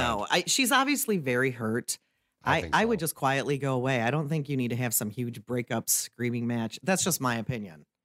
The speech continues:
Speaker 2: Yeah.
Speaker 1: I would just be done with her. Like you were saying, how do you go about breaking up with her? That is taking up way too much space in my head. And this chick does not deserve that space. She doesn't deserve a tenth of that space. So, no, I'm just going away.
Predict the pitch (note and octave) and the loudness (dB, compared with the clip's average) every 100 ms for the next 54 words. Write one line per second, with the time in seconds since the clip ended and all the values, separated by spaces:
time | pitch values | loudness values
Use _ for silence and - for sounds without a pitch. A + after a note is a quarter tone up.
0 | - F#2+ G2 F#2 F3 G#3 G3+ A3 C#3+ C3+ | -6 0 2 2 2 0 -2 -2 0 0
1 | E3 - F2+ D#2+ - _ - D#3 E3 G#3 | 0 -2 -4 -6 -12 _ -2 0 2 0
2 | F3+ D3+ B2+ A#2 C3+ C#3 C#3 C3 B2+ B2 | 0 -2 -4 0 0 2 0 0 0 0
3 | B2+ B2 C3+ B2+ B2 - E2+ - _ _ | 0 0 0 -2 -2 -8 -12 -16 _ _
4 | _ - G#3+ C#4+ C4 - G3 F#3 C3 G#2+ | _ -2 0 2 0 0 -2 0 -4 -4
5 | B2+ D3+ D3 D#3+ C#3+ C3+ - A#2+ A#2 B2+ | -2 0 0 -4 -6 -6 -6 -6 -6 -6
6 | A2 G#2+ A2+ F2+ - _ _ - D#3 A3 | -8 -10 -10 -12 -14 _ _ -4 0 0
7 | - - F3+ - C3 C3 B2+ B2 A#2 B2 | 0 0 -2 -2 -4 0 0 0 0 2
8 | C3 A#2 G#2+ A#2 A2 - G#2 D#2 D2+ - | 2 2 0 2 2 0 -2 -8 -8 -10
9 | - _ _ - C4 B3 E3+ C#3 D3+ D3+ | -10 _ _ -2 2 2 2 0 2 0
10 | C#3+ - - - D3+ A2+ G2+ F#2 - G#2 | 0 -6 -6 -4 -2 -2 -6 -4 -4 -4
11 | D#2+ - - - _ _ - D3+ C3+ C3 | -6 -6 -6 -8 _ _ -2 2 2 0
12 | D3+ C#3 G2 - _ - E3 G#3+ G3+ F3 | -2 0 -2 -8 _ 0 2 2 0 0
13 | D3+ D3 E3+ D3 E2+ | 2 0 2 0 -2